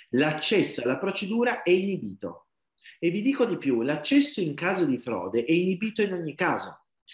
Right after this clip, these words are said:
È inibito anche, pensate, questo c'è un precedente del Tribunale di Milano, anche nell'ipotesi in cui l'accordo di composizione della crisi sia stato raggiunto.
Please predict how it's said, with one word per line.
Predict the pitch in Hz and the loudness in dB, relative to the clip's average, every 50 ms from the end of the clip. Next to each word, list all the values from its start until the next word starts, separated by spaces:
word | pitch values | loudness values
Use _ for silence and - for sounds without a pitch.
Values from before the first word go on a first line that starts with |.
| - - - | -18 -10 0
È | 151 | 2
inibito | 180 190 208 214 190 196 180 - 196 190 | 2 2 2 0 -2 -2 -4 -2 0 2
anche, | 175 156 135 113 113 117 - 127 | 2 4 2 0 0 -2 -4 -4
pensate, | - 156 156 151 147 - 147 117 92 98 - 110 107 | -2 -2 -2 -2 -2 -2 -2 -2 -2 -2 -6 -6 -2
questo | 143 156 156 156 - - 135 123 117 113 | 2 2 2 2 2 0 2 2 2 0
c'è | 113 - 120 | -2 -4 -6
un | 113 107 | -6 -6
precedente | - 117 113 - 135 143 156 156 143 | -8 -8 -4 -2 -2 -4 -2 -2 -4
del | 120 - | -4 -2
Tribunale | - 120 120 135 135 135 127 | -4 -4 -2 -2 -2 -2 -2
di | 120 120 | -2 -2
Milano, | 120 123 110 101 104 117 135 - - | -2 -4 -4 -4 -4 -6 -10 -10 -2
anche | - 233 269 294 311 349 330 - - 277 240 202 | 0 2 2 4 2 2 2 0 2 2 2 2
nell'ipotesi | 175 160 156 156 151 156 156 156 226 202 151 - - 110 107 - 117 | 4 4 4 6 6 6 6 4 2 2 2 2 0 -2 -2 -2 -4
in | 123 139 139 | -4 -4 -4
cui | - - 202 208 233 262 285 285 285 - - - - - - | -2 -2 0 2 6 6 6 4 4 -4 -14 -18 -18 -8 -2
l'accordo | - 131 143 147 147 - - 220 226 202 160 135 123 | 0 2 2 0 -2 -2 0 2 2 4 4 4 2
di | 117 120 117 | 2 0 0
composizione | 117 143 139 143 156 151 151 156 156 - - 208 190 165 139 | -2 -2 -2 0 -2 0 2 0 0 2 0 0 2 2 2
della | 123 139 143 151 139 | 2 2 2 2 0
crisi | - 208 247 247 254 233 | -2 -4 -2 -2 -2 -2
sia | - 175 151 | -2 -4 -4
stato | - - 196 - - 208 | -4 -4 -6 -2 -2 0
raggiunto. | 185 143 - - - 160 196 165 120 - 104 95 92 - _ | 0 0 -2 2 2 2 2 2 -2 -2 -4 -8 -8 -8 _